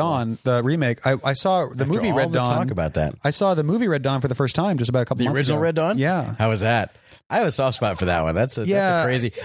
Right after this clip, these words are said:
Speaker 3: I mean, that's, that's just, it's all the eighties in one movie.
Speaker 2: Oh, yeah, yeah, yeah.
Speaker 3: But,
Speaker 2: But
Speaker 3: but there's, there's a lot of really interesting stuff going on in that movie, I think, to this day.
Speaker 2: I, I was, it was odd. I wasn't as, I wasn't as into it as I thought I, as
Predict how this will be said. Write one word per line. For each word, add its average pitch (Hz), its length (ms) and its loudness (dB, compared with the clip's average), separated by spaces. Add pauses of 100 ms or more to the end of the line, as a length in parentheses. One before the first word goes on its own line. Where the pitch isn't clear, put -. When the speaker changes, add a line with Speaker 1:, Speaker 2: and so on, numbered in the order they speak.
Speaker 3:
I - 20 -6
mean, 147 140 -2
that's, 156 220 -2
that's 135 320 -2
just, - 260 0
it's 123 140 -4
all 120 140 2
the 104 120 0
eighties 104 260 2
in 95 80 0
one 92 140 0
movie. 117 240 -2
Speaker 2:
Oh, 147 80 0
yeah, 139 160 0
yeah, 123 120 0
yeah. 120 140 0
Speaker 3:
But, 113 140 0
Speaker 2:
But 127 140 0
Speaker 3:
but 113 200 -2 (120)
there's, 113 320 0
there's 117 260 -2
a 117 80 -6
lot 233 160 0
of 160 100 0
really 123 200 0
interesting 127 240 0
stuff 185 260 -2
going 95 160 0
on 90 120 0
in 87 40 0
that 87 140 0
movie, 87 260 0
I 92 60 2
think, 87 240 -2
to 107 60 0
this 123 120 0
day. 123 320 0 (320)
Speaker 2:
I, 160 140 -2 (160)
I 208 100 2
was, 226 320 -4 (160)
it 180 80 2
was 202 160 2 (400)
odd. 123 400 0 (220)
I 143 80 0
wasn't 175 420 -2
as, 135 160 0
I 151 140 0
wasn't 202 200 0
as 156 120 -2
into 151 240 2
it - 20 2
as 120 80 0
I 120 80 2
thought 120 220 0
I, 117 160 0
as 113 260 -2